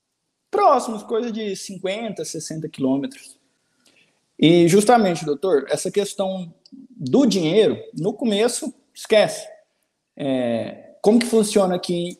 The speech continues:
em Goiás? O juiz arbitra os honorários na sentença. Hora que transita em julgado,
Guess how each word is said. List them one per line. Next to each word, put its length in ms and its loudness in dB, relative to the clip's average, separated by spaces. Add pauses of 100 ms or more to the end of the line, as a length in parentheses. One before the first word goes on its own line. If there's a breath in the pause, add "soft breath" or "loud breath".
em 160 -2
Goiás? 460 4 (580)
O 60 0
juiz 320 2
arbitra 760 0 (120)
os 520 -8 (140)
honorários 600 4
na 140 -8
sentença. 680 -12 (580)
Hora 200 0
que 120 -10
transita 520 -2
em 60 0
julgado, 460 0